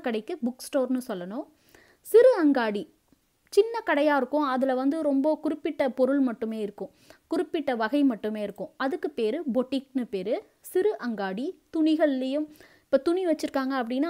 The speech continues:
அதுலயே ஒரு ஐம்பது துணி, ஐம்பது ட்ரெஸ் அப்படி தான் இருக்கும். அந்த மாதிரி இருக்கு இல்லையா, அதுக்கு பேரு ஒரு பொட்டிக்னு பேரு, சிறு அங்காடி. பால் பொருட்கள், அதாவது பால் மற்றும் பாலால் செய்யப்படக்கூடிய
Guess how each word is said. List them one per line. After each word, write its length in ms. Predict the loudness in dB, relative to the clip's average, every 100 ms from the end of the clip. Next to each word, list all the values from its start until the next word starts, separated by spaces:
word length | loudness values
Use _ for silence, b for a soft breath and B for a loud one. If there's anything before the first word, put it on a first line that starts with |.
| -2
அதுலயே 280 | -2 -2 0 0
ஒரு 80 | 0
ஐம்பது 300 | 0 0 0
துணி, 260 | 0 0 0 -2 0
ஐம்பது 260 | 0 0
ட்ரெஸ் 280 | -2 -6 -8 -8
அப்படி 220 | -4 -2
தான் 180 | -2 -2 -4
இருக்கும். 280 | -6 -10 -12 b b b b b
அந்த 160 | -2 0
மாதிரி 220 | 0 0 0
இருக்கு 180 | -2 -4
இல்லையா, 160 | -2 -2
அதுக்கு 220 | -2 -2
பேரு 180 | 0 0 2
ஒரு 100 | 0 -2
பொட்டிக்னு 480 | -4 -6 -4 -4 -2
பேரு, 180 | -4 -4 -4 -4
சிறு 220 | -2 0 -2
அங்காடி. 400 | -4 -6 -6 -6 -8 _ _ _ _ _ _
பால் 220 | 4 4 4
பொருட்கள், 460 | 2 0 0 -4 -6 -4
அதாவது 280 | -4 -2 -4 -4 0
பால் 260 | 2 2 2 0
மற்றும் 280 | 0 -8 -10 -6
பாலால் 400 | -2 0 0 -2
செய்யப்படக்கூடிய 920 | -2 -2 -2 -4 -6 _ -4 -2 -4